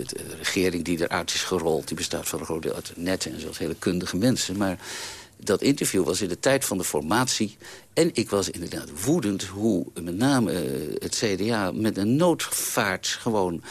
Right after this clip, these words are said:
eh, eh, allerlei statements die ze hadden... nog maar veertien dagen, drie weken eerder, hun eigen principes,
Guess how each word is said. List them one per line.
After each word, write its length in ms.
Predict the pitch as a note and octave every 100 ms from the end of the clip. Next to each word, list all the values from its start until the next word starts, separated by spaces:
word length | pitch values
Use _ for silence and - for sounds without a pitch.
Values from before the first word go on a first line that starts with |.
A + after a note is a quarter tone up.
| - -
eh, 640 | - G2+ D2 D2 C2+ - D#2
eh, 60 | -
allerlei 480 | - D#3 G#2 F#2 F2+
statements 800 | - - C#3+ C3 B2 D2 -
die 160 | - F#2
ze 100 | F2
hadden... 420 | G2 G#2 E2 E2
nog 120 | F2+
maar 120 | F2+ D#2+
veertien 380 | - A2 -
dagen, 340 | E2+ D#2 - -
drie 160 | A2
weken 260 | G2 E2 -
eerder, 280 | G2+ G2 D2+
hun 100 | D#2
eigen 340 | - A2 G2
principes, 760 | - D#2 - - C3+ C2+ - -